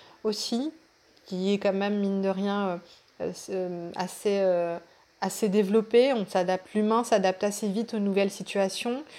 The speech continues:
Les opportunités qu'on pourra en tirer, euh,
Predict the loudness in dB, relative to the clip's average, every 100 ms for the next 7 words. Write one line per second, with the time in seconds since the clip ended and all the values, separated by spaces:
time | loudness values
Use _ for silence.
0 | -20 -12 0 4 4 4 4 2 -2 -2
1 | 0 0 0 -2 -6 -6 0 0 0 -6
2 | -6 0 0 0 -2 -12 -20 _ -6